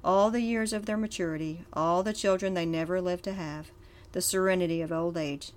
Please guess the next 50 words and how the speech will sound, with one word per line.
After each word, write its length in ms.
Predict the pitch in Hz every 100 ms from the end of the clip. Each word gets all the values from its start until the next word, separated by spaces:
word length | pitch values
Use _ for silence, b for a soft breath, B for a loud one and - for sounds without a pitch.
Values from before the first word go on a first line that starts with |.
| - -
To 120 | 190
die 260 | 185 190 214
so 280 | - 214
young 320 | 240 185 165 -
is 160 | 170
more 340 | 180 180 175 180
than 200 | 165 165
merely 280 | 165 175
dying. 480 | 170 160 151 147 156 - B B B
It 160 | - 190
is 120 | 196
to 140 | - 190
lose 300 | 196 175 165
so 360 | - 190 180
large 380 | 196 180 165 160
a 80 | -
part 400 | - 180 156 139
of 140 | 156 165
life." 520 | 151 - - - - - - - - - - - B B B -
Rab 280 | 208 208
was 140 | 226 220
looking 260 | 208 190
straight 280 | 185 180 180
at 140 | 190 165
Otis. 440 | 156 151 - - B B B
His 180 | - 180
arms 300 | 165 185 202
were 80 | 208
folded 340 | 196 190 185
across 360 | 185 185 170 -
his 140 | 214
chest, 440 | - 156 156 - -
his 180 | 180 175
head 240 | 202 185 185
flung 340 | - 180 214
back 240 | 190 165 -
a 40 |
little, 340 | 160 156 156 - B B B
his 220 | 180 -
lips 300 | 180 196 -
parted 400 | - 180 160 170
as 100 | 170
though 140 | 170
he 120 | 185 175
would 120 | 180
speak, 360 | - 160 147 -
but 100 | 156
he 200 | 160 156
did 180 | 160
not. 380 | 156 147 123 76